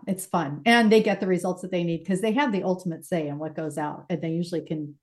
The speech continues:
And that's another thing that fortifies the courage is the confidence that comes from, "Oh my gosh, I, I did ultimately come up with that.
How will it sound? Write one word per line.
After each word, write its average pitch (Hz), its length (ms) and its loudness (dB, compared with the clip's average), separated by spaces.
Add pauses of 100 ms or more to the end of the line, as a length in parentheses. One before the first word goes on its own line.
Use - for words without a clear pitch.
(160)
And 214 140 8
that's 277 240 6
another 254 300 4
thing 202 240 0
that 180 160 -4
fortifies 254 440 2 (120)
the 208 120 -4
courage 240 400 -2
is 185 140 -2
the 190 80 -8
confidence 226 720 0
that - 180 -8
comes 190 400 -2
from, 170 400 -4 (480)
"Oh 196 80 4
my 196 140 2
gosh, 185 420 0 (100)
I, 175 240 -2
I 170 120 2
did 185 340 2
ultimately 175 420 -4
come 160 220 -6
up 156 160 -6
with 156 140 -14
that. - 260 -14